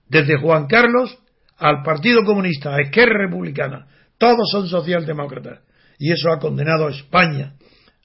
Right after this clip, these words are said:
a que un tercio de su población no puede trabajar, culpable la ideología de la socialdemocracia, que hace mentira la libertad, que hace mentira,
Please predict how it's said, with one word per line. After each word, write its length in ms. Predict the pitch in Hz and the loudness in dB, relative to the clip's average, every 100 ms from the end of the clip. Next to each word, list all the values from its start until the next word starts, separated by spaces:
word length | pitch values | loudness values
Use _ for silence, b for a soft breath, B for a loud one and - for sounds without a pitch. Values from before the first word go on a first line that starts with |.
| _ | _
a 340 | - 143 151 - | -14 -10 -10 -10
que 100 | 135 | -4
un 280 | 170 190 139 | -2 -2 0
tercio 400 | 214 208 - 156 | 2 2 0 -4
de 100 | 139 | -4
su 120 | 147 | -6
población 680 | 143 170 170 170 214 214 - _ _ _ - | -10 -10 -8 -2 -2 -4 -12 _ _ _ -2
no 320 | 165 214 202 | 2 2 4
puede 300 | 226 247 208 | 6 6 6
trabajar, 640 | 185 170 - 185 147 - _ _ _ _ | 2 -4 0 0 0 -6 _ _ _ _
culpable 680 | 170 165 143 226 247 277 294 _ _ _ | 2 4 4 4 4 2 -4 _ _ _
la 160 | - 151 | 0 2
ideología 600 | 151 143 139 139 208 226 214 | 2 0 -4 -6 0 2 2
de 100 | 190 | 0
la 100 | 151 | -2
socialdemocracia, 1120 | 151 139 160 151 143 151 156 180 127 127 - b b b | -6 -6 -4 -4 -6 -6 -2 -2 -2 -14 -20 b b b
que 100 | 147 | -2
hace 240 | 165 147 143 | 0 0 -4
mentira 600 | 139 135 - 240 240 254 | -2 -2 2 4 4 2
la 120 | 185 | -4
libertad, 600 | 165 147 135 175 175 - _ _ _ | -4 -6 -6 -4 -6 -10 _ _ _
que 100 | - | 2
hace 260 | 185 151 175 | 2 2 -2
mentira, 640 | 175 151 139 220 160 139 | -4 -4 -2 -2 -2 -4